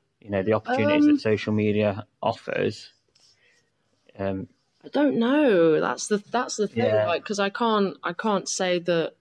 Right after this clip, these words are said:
Speaker 2: you know, I would have, you know, gone, even gone into music without the internet.
Speaker 1: Yeah,
Speaker 2: Like,
Speaker 1: of course, yeah.
Speaker 2: and, you know, I've just grown up with it,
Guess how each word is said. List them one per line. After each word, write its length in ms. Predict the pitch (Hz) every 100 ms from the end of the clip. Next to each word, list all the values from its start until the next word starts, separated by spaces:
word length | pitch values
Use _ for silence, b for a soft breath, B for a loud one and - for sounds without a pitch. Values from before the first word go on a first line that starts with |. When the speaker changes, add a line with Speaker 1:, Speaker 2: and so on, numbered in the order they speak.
| _
Speaker 2:
you 140 | - 180
know, 120 | 156
I 120 | 151
would 240 | 160 180
have, 220 | 170 165 170 - _ _ _ _ _ _ _ _ _ _
you 120 | -
know, 280 | 170 147 151 - _ _ _ _ - -
gone, 240 | 185 180 -
even 380 | - 190 175 175
gone 220 | 170 170
into 320 | 170 202 214 180
music 420 | 156 156 135 -
without 340 | 165 156 117
the 100 | 156
internet. 420 | 151 147 143 135 110
Speaker 1:
Yeah, 300 | 104 107 101
Speaker 2:
Like, 120 | 98
Speaker 1:
of 80 | -
course, 400 | 107 95 92 -
yeah. 120 | -
Speaker 2:
and, 400 | 185 180 175 170 b b b b b b b _ -
you 80 |
know, 100 | 185
I've 180 | 170 175
just 240 | 175 180 -
grown 300 | 190 175 180
up 200 | 202 180
with 140 | 180
it, 180 | 147